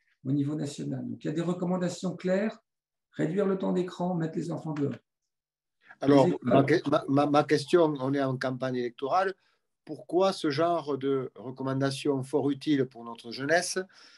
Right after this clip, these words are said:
Speaker 2: euh, n'est pas, à ma connaissance, euh, reprise par aucun des candidats. Je n'ai pas entendu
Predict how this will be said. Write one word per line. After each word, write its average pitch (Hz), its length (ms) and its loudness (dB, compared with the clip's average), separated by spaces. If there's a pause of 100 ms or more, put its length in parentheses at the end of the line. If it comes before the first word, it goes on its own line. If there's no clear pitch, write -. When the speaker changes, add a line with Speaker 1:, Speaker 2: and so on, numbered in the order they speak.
(200)
Speaker 2:
euh, 127 720 6
n'est 120 380 6
pas, 139 680 8
à 120 200 0
ma 131 140 2
connaissance, 135 720 -4 (500)
euh, 127 300 6
reprise 135 460 2
par 135 200 2
aucun 139 280 4
des 135 120 4
candidats. 143 400 2
Je 151 80 -2
n'ai 135 140 0
pas 139 500 -2
entendu 127 640 -2